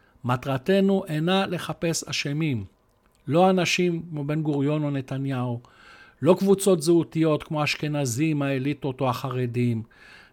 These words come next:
ולא ישויות תיאורטיות כמו ההון, הפטריארכיה, הפשיזם או הפרוגרסיבים.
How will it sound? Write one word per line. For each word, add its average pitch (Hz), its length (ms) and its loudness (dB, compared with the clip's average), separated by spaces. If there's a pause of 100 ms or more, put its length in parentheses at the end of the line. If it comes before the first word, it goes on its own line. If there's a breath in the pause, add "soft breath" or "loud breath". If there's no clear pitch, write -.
ולא 233 300 6
ישויות 220 640 4
תיאורטיות 196 720 6
כמו 175 300 4
ההון, 165 380 6
הפטריארכיה, 151 920 0
הפשיזם 151 640 -2
או 143 100 0
הפרוגרסיבים. 131 920 -2